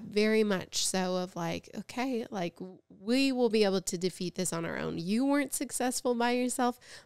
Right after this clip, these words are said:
but let me see if I get in there with you, if we can, uh, heal this." And so I basically told Joel, I, I remember explicitly saying, "If you love me and you love God,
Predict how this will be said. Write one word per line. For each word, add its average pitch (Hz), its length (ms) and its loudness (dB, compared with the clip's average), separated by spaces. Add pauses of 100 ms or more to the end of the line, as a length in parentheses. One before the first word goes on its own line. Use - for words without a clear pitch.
but 214 100 4
let 202 200 6
me 220 140 6
see 202 200 4
if 180 100 -2
I 180 140 4
get 190 180 4
in 180 140 2
there 170 180 2
with 202 340 2
you, 285 300 4 (320)
if - 220 -6
we 175 100 0
can, 170 400 -4 (180)
uh, - 40 -6
heal 185 400 -4
this." - 340 -6 (420)
And 196 220 0
so 185 220 2
I 190 180 4
basically 185 680 0
told 180 340 0
Joel, 190 400 2
I, 214 260 -4 (100)
I - 80 -4
remember 180 560 0 (320)
explicitly - 720 0
saying, 185 500 0 (340)
"If - 160 -12
you 185 100 6
love 180 280 4
me 254 460 0
and 180 160 -4
you 170 100 -2
love 170 300 -4
God, 180 400 -2